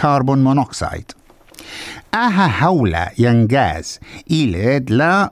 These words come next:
ريخا ومنايلا اتلرشيتم بيه إيمن ببراسي لجوبيتا. وإيمن بجراشة النفس وعمو آها هولا إيجا بشقالي للشوبة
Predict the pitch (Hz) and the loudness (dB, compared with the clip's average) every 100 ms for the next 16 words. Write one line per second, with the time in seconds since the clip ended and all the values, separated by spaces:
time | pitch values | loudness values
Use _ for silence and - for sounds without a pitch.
0 | 139 143 110 - - - _ _ - 92 | 0 0 0 -4 -14 -16 _ _ -2 0
1 | 85 104 196 151 131 127 - - - 117 | 2 2 2 2 2 0 -4 -12 -6 -2
2 | 139 208 269 196 - 165 156 135 127 107 | 0 2 2 0 2 0 2 2 2 2
3 | 92 101 - 156 165 156 139 101 - 92 | 2 0 0 0 2 2 0 -2 -2 0
4 | 98 123 127 139 156 202 156 - 85 - | 0 0 2 2 0 0 -2 -2 -8 -10
5 | _ _ _ _ - - - - 123 185 | _ _ _ _ -20 -16 -6 -2 0 2
6 | 202 101 95 156 151 117 123 147 - 123 | 2 2 2 2 2 0 0 0 -2 0
7 | 110 123 135 95 - 104 - 156 135 104 | 2 2 2 -2 -4 -2 0 2 2 0
8 | - 165 135 92 82 135 160 151 147 131 | 0 0 2 -2 -2 0 2 2 0 -2
9 | - - - 147 170 117 - 90 98 92 | -10 -20 -6 -2 0 0 -2 -8 -8 -8
10 | - - 170 123 87 87 85 - 170 160 | -8 -2 0 0 -2 -4 -4 -2 -2 -2
11 | - | -4